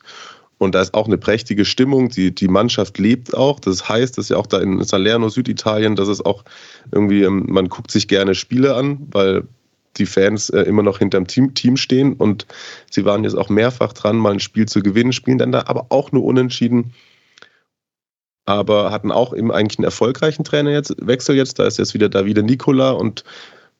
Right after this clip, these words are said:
da baut man was auf, wo man, glaube ich, nächste Saison wieder zu den Aufstiegsfavoriten gehört. Lustigerweise haben die ja in der, in der Winterpause haben die so viele neuen Spieler geholt,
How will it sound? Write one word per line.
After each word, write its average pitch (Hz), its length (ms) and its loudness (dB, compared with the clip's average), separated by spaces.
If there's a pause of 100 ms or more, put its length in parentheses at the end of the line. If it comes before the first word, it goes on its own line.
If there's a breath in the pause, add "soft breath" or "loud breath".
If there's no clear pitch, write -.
(120)
da 98 120 0
baut 98 280 0
man 107 120 0
was 95 180 -4
auf, 117 260 0
wo 110 80 0
man, 107 200 0
glaube 101 200 0
ich, 101 140 -6 (300)
nächste 107 360 0
Saison 101 280 2
wieder 104 180 -2
zu - 80 -6
den 95 100 0
Aufstiegsfavoriten 107 920 0
gehört. 107 360 2
Lustigerweise 110 600 0
haben 98 140 -2
die 101 60 -2
ja 101 100 2
in 101 80 0
der, 92 260 -2 (220)
in 95 100 -4
der 90 140 2
Winterpause 104 640 0
haben 95 240 0
die 95 180 0 (480)
so - 160 0
viele 110 200 0
neuen 101 200 2
Spieler 120 320 0
geholt, 101 360 0